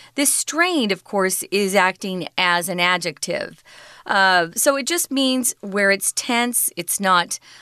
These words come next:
uh, comfortable, people are uneasy, you know. So you can use that if you, um, go to a party and maybe you run into someone you don't really like. It could feel a little strained between you. Um,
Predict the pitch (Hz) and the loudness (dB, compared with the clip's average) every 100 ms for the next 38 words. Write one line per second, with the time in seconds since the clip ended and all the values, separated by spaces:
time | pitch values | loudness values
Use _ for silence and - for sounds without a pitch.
0 | - _ 175 165 165 - 269 269 240 208 | -20 _ -4 -4 -6 -4 -4 -2 -4 0
1 | 220 214 214 226 - - 226 214 196 180 | 0 0 -2 -4 -8 -8 -4 0 2 2
2 | 180 226 247 214 233 226 233 226 - - | 0 -2 -2 0 0 0 -2 -8 -18 -20
3 | - - 190 180 170 185 - - - 254 | -16 -6 -4 -2 -2 -4 -8 -18 -8 -2
4 | 240 240 247 247 240 240 220 185 175 170 | 0 0 -2 0 0 2 2 2 0 -4
5 | 196 196 190 185 175 160 156 - - - | -6 -4 0 2 2 0 -4 -14 -20 2
6 | 320 285 233 233 214 220 240 254 262 185 | 6 6 4 4 4 4 0 0 0 -2
7 | 190 190 185 190 180 180 170 - - _ | 0 -2 -2 -4 -4 -4 -6 -8 -20 _
8 | 196 202 202 190 - 196 180 175 - 214 | 2 4 2 2 0 2 0 0 0 2
9 | 190 185 170 190 170 175 165 156 151 160 | 0 0 2 2 2 -2 0 2 2 2
10 | 214 - - - - - - 180 - 208 | -4 -14 -20 -20 -20 -16 -6 -6 -2 0
11 | 190 180 175 165 - - 175 180 175 175 | 2 2 2 2 0 0 -4 -4 -2 0
12 | 180 165 - - 180 170 170 160 156 160 | -2 -4 -6 -6 -4 -2 0 -2 -2 -6
13 | 180 - - - - 147 151 151 | -10 -18 -20 -10 -4 -2 -2 -6